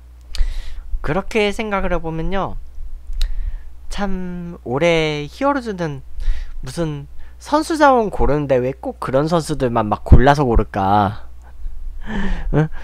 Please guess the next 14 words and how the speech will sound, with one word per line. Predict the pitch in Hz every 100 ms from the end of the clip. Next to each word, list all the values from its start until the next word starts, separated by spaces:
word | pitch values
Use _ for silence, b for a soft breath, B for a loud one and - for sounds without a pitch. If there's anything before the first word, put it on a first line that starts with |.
| B
왜 | 143 151
꼭 | - 143 -
그런 | 143 156
선수들만 | 180 175 160 156 147 143
골라서 | 135 - 117 135 131
영입을 | 104 117 113 127
할까? | 139 - 95 92 101 95 - B B B B
약간 | 147 - 202 - B B B -
조금, | - 330 427 427 415 330 262 - - -
네, | 151 139 123 113 110
그런 | - 151 175 165 156 151
성격이 | 185 180 180 117
있어요. | 98 - 101 95 - - - - - - - - -
음. | 107 95